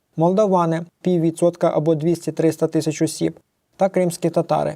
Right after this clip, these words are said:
піввідсотка або двісті-триста тисяч осіб. Існують певні особливості щодо територіального розселення корінного населення та національних меншин.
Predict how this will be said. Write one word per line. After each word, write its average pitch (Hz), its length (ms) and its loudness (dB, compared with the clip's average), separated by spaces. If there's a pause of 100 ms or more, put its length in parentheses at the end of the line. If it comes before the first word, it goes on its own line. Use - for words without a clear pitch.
піввідсотка 165 680 0
або 139 160 -2
двісті-триста 156 720 -2
тисяч 156 360 -4
осіб. - 320 -4 (680)
Існують 214 440 0
певні 190 280 2
особливості 180 640 2
щодо 175 220 0
територіального 160 640 0
розселення 175 480 -2
корінного 156 460 0
населення 147 540 -2
та 151 120 -6
національних 151 560 -4
меншин. 165 380 -4